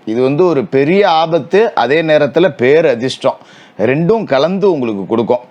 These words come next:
அதாவது, சனி பகவான் வந்து கர்ம வினைகளை கூட்டி கழிச்சு அதுக்கு தக்கன பலாபலன்கள் அப்படிங்கிறத தரக்கூடியவர். ராகு யாரு அப்படின்னு பாத்தீங்கன்னா, உங்களோட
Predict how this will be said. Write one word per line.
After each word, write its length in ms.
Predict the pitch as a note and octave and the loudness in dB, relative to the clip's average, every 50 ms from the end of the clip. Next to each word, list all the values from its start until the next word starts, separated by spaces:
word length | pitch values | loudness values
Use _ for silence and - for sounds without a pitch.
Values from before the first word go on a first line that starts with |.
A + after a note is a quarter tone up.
| _ - - - _ _ _ | _ -20 -20 -20 _ _ _
அதாவது, 540 | - A2 B2 C#3 D#3+ F3 E3+ E3+ F3 G3 G#3+ | -2 0 2 2 2 0 0 0 0 0 -2
சனி 280 | - - F3 D3+ E3+ A3 | -2 0 -2 0 0 0
பகவான் 360 | G#3+ A3+ G#3 G#3+ G#3 G3 F#3+ | 0 2 2 2 2 2 0
வந்து 420 | F3 D#3+ D#3+ D3 E3 G#3 A#3+ G3+ - - | 0 -2 -2 0 2 0 0 0 -4 -4
கர்ம 440 | - D#3+ D3+ E3+ G#3 A3+ A#3 B3+ A#3+ | 0 0 2 2 0 -2 -2 0 2
வினைகளை 560 | G#3+ F3+ E3+ E3+ F#3 G3 F#3+ E3+ E3+ E3 C#3+ | 2 2 2 2 0 0 0 2 0 0 0
கூட்டி 300 | - D#3+ E3+ F3+ D#3 F#3 | 0 0 -2 0 0 -2
கழிச்சு 420 | D#3 - D3 D3 D3+ C3+ B2 D#3+ G3 | 0 2 0 0 0 0 2 0 0
அதுக்கு 440 | G3 - - G#2+ B2 C#3+ D3 C#3 D3 | 0 0 0 0 0 0 0 0 0
தக்கன 540 | C#3 - - D#3 D#3 F3+ G3+ A3 B3 A3+ - _ - | 0 0 0 0 0 2 0 0 -2 -8 -18 _ 0
பலாபலன்கள் 800 | - - - D3+ E3+ E3 C#3+ D3+ C#3+ C3+ C3 B2+ A2+ B2 A2 - | 2 2 2 2 2 0 0 0 0 0 0 0 -2 -2 -4 -4
அப்படிங்கிறத 520 | - G#2 G#2 A2+ A2 G#2+ G#2 G#2+ B2 C#3+ A#2+ | -6 -4 -4 -2 0 0 0 2 2 0 0
தரக்கூடியவர். 600 | - G#2+ G#2+ - - F#2 A2 A2 A2 G#2+ G#2+ - - - - - _ _ _ _ _ - | 0 0 0 0 -2 -2 -2 0 2 0 0 -2 -6 -16 -20 -20 _ _ _ _ _ -4
ராகு 480 | G2+ A#2 C3 C#3+ E3+ G#3 A3+ G3+ G#3+ | -2 0 2 2 0 0 -2 -2 0
யாரு 460 | F#3+ E3+ D#3+ D#3+ E3 E3+ E3+ E3 D3 | 0 2 2 2 0 0 0 0 0
அப்படின்னு 100 | B2+ G2+ | 0 0
பாத்தீங்கன்னா, 600 | C3 C#3+ C#3+ B2+ A#2 B2 A#2+ G2+ A2+ A2+ A#2+ D3+ F#3+ G3+ C3+ C3+ | -2 -2 -2 0 0 -2 -2 -2 -4 -4 -2 -2 -2 -2 -2 -2
உங்களோட 420 | C3+ C3+ C#3 - - - - - | 0 0 2 2 2 2 0 -2